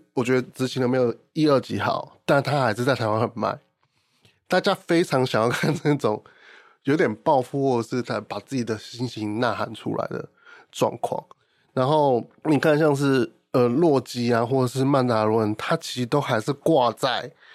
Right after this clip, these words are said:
所谓的星战跟 Marvel 体系里面的东西。那星战跟 Marvel 体系的东西，它就有一定的 basement 在这件事情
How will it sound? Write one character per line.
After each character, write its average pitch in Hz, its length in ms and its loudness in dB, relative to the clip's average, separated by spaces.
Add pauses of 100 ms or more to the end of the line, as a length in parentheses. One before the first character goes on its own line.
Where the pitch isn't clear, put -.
(320)
所 117 240 -2
谓 131 220 2
的 113 500 -2 (320)
星 147 320 0
战 127 260 2
跟 120 140 2
Marvel 117 400 0
体 - 240 -12
系 - 220 -4
里 113 140 -8
面 117 180 -4
的 - 80 -8
东 123 220 -8
西。 - 260 -14 (540)
那 180 260 2 (180)
星 208 220 0
战 196 140 4
跟 190 100 4
Marvel 175 240 4
体 120 140 -10
系 160 180 -2
的 135 80 2
东 135 180 2
西， 127 340 -6 (140)
它 165 320 -2 (360)
就 180 120 2
有 120 280 -4
一 123 100 0
定 156 240 0
的 110 120 0
basement 113 760 -4
在 - 280 -4 (300)
这 - 120 -6
件 117 180 -2
事 113 140 -6
情 - 120 -8